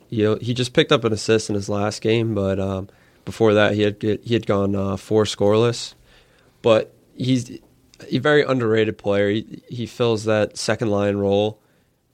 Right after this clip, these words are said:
quietly scores twenty-two points in twenty-six games with, with nine goals to go along. I think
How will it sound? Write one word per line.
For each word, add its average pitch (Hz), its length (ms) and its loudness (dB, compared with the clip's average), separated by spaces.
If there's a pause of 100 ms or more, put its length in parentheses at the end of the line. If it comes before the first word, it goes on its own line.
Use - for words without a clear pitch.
quietly 120 440 0
scores 107 560 -4 (440)
twenty-two 107 480 -2
points 101 420 -2
in 98 200 -4
twenty-six 107 520 -6
games 104 640 -6 (640)
with, 104 180 -4
with 110 220 0
nine 104 280 4
goals 107 520 0
to 113 100 -6
go 107 140 2
along. 104 400 -2
I 101 80 -4
think 113 300 -6